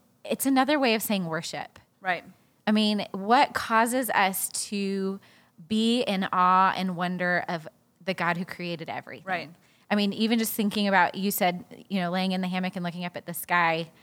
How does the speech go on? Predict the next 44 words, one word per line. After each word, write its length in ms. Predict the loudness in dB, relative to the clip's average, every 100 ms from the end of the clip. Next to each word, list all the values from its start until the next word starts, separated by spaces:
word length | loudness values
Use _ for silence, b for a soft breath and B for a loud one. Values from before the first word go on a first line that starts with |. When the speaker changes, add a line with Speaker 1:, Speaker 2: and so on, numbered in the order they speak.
| b b b b
Speaker 1:
I've 180 | 0 0
been 320 | 0 -2 -2 -2
going 280 | 0 2 2
out 180 | 2 2
on 100 | 0
my 140 | 0 -2 -8 _
back, 320 | -6 2 2 2 -2
<laughs> 100 | -2
small 320 | -2 2 4 6
little 140 | 4
back 260 | 4 0 0
porch 360 | 0 0 0 -6
and 120 | -6
reading 180 | -4 -2
my 100 | 0
Bible 300 | 2 0 0
in 120 | -2
the 60 | -2
morning 320 | -4 -6 -8
and 160 | -6 -4
just 220 | -4 -4 -6
sitting 400 | 0 0 2 0
in 240 | -2 -2 -4
the 60 | -4
good 260 | -2 0
weather, 420 | 2 0 2 -2 -4
hearing 340 | -6 -4 -2
the 80 | -2
birds 260 | -2 -4 -6
chirp. 380 | -6 -6 -6
Speaker 2:
Mm-hmm. 140 | -14 -18 -18 B B B
Speaker 1:
It's, 320 | -6 -6 -10 -16 _ -4
like 200 | -2 -2
you 80 | 0
said, 180 | 2 2
it's 160 | 0
a 60 | 0
little 200 | 0 0
bit 180 | 0 -4
cheesy, 360 | -4 -4 -4
but 380 | -6 -2 0 0 -2
it 160 | -8
causes 480 | -8 -6 -6 -6 -8
me 340 | -8 -12 -14